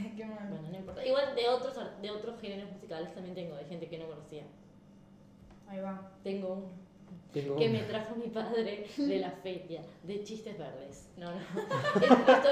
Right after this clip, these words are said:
Speaker 2: lo estoy por quemar.
Speaker 3: Pero eso no es música.
Speaker 2: <laughs> No, no,
Speaker 1: No
Speaker 2: no,
Speaker 1: vale.
Speaker 2: ese dinero lo estoy por quemar.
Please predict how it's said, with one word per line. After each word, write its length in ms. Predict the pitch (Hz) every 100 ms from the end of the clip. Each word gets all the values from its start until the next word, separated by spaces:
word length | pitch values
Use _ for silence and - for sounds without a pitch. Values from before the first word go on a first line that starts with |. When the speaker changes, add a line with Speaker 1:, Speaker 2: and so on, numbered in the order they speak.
| - 240
Speaker 2:
lo 60 |
estoy 180 | 254 285
por 140 | 277 254
quemar. 300 | 240 220 202 330 285
Speaker 3:
Pero 160 | 285
eso 220 | 302 - 202
no 80 | 180
es 60 |
música. 420 | 165 165 139 - 139
Speaker 2:
<laughs> 40 |
No, 60 | 208
no, 20 |
Speaker 1:
No 800 | 170 233 226 247 240 - - -
Speaker 2:
no, 60 | 240
Speaker 1:
vale. 120 | 233 -
Speaker 2:
ese 100 | -
dinero 180 | 262 277
lo 60 | 269
estoy 180 | - 233
por 140 | 226
quemar. 200 | 202 160